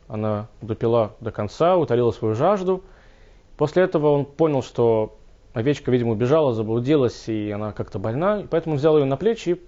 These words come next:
взвалил на плечи и унес. И мудрецы всегда спрашивают, действительно же ли прям настолько Моисею было дело до одной овечки? У него было тысяча овец, которые должен был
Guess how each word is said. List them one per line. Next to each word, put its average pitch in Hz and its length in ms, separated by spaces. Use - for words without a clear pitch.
взвалил 143 280
на 143 60
плечи 180 280
и - 20
унес. 117 360
И 120 100
мудрецы 151 320
всегда 160 200
спрашивают, 113 640
действительно 135 640
же 123 120
ли 131 200
прям 135 160
настолько 165 440
Моисею 127 420
было 131 180
дело 147 320
до 127 140
одной 139 240
овечки? 117 320
У - 20
него 123 160
было 170 220
тысяча 170 460
овец, 120 260
которые 151 260
должен 139 160
был 131 160